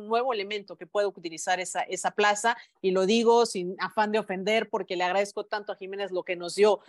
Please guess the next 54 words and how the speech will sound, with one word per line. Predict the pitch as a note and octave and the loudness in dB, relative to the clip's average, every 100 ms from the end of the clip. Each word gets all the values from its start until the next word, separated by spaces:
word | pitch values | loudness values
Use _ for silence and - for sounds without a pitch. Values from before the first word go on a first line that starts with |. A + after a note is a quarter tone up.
| - - | -14 0
cuando | G#3 F#3+ | 0 2
estaba | F3+ - A3+ | 0 2 0
en | |
su | A3+ G3+ | 0 -4
momento, | F#3 G3+ G3+ | -6 -6 -6
pero | G3 G3 | -4 -2
la | F#3+ | 0
realidad | F#3+ G3 G3+ G#3+ A3 | 0 -2 0 0 -2
es | G3+ | -6
que | G3 | -8
los | F#3+ E3 F#3+ | -8 -6 -6
años, | F#3+ G3+ F3 - _ _ | -6 -8 -12 -14 _ _
par | - G3 | 0 2
de | F#3+ | 4
años | F#3 F3+ | 2 -2
posteriores | - E3 E3+ F3+ F3 E3+ | -6 -4 0 2 2 0
a | |
esa | E3+ F#3 | -2 -2
lesión, | D#3+ D3+ F3+ F3 E3+ | -2 -2 -2 -2 -2
a | |
esa | E3 F3 | -4 -4
fractura, | - D#3+ - F3 E3+ E3 - | -4 -6 -4 -2 0 -2 -4
eh, | D#3+ D#3 D3+ | -6 -4 -4
de, | - | -6
de, | D#3+ D#3 | -4 0
de | E3 | 0
cráneo, | E3+ E3+ F#3 | 2 2 2
bueno, | E3 D#3+ | 0 -2
pues | E3+ E3 | -4 0
no | F#3 | 2
han | F3+ | 2
sido | - E3+ D#3+ | 2 2 2
los | D3 | -2
mejores | D#3 - F3 F3 - | -8 -2 0 0 -2
y | A3 F#3+ | -2 -2
es | - | -2
una | F#3 E3+ | -6 -6
realidad, | D#3 D3 C#3+ B2+ E3+ | -6 -6 -4 -6 -4
¿no? | G#3 B3+ - - | -4 -4 -10 -8
Pero | - B3+ | 0 2
me | B3+ | 2
parece | C4 F4+ G4+ | -2 -4 -6
que | D#4 | -8
están | C4 D#4+ | -8 -8
los | E4 | -8
que | C4+ | -8
tienen | C4+ C#4 C#4 | -8 -8 -4
que | G#3+ | -4
estar, | - D4 F4 D4+ | 2 2 2 0
excepto | C4 A#3+ - D4 C4+ A#3+ | 2 2 2 -2 0 -4
por | G#3+ | -4
el | G3+ | -4
Pocho | A3+ A3+ A3+ | -6 -6 -8
Guzmán, | G#3 A3+ B3 D#4+ | -8 -4 -4 -4